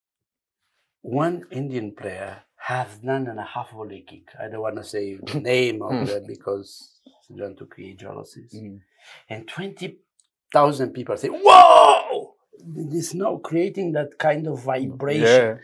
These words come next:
Speaker 1: and
Speaker 3: Energy.
Speaker 1: entertainment. That's the football, that's the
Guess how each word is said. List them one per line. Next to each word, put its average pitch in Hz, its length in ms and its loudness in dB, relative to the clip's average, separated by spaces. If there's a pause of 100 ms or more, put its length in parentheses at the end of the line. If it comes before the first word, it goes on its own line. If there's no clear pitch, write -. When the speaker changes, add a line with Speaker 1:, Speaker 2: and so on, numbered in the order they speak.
(180)
Speaker 1:
and 123 240 -12
Speaker 3:
Energy. 123 420 2
Speaker 1:
entertainment. 147 480 0 (300)
That's 170 720 6 (100)
the 135 120 -8
football, 143 480 -4
that's 156 280 2
the 143 160 -6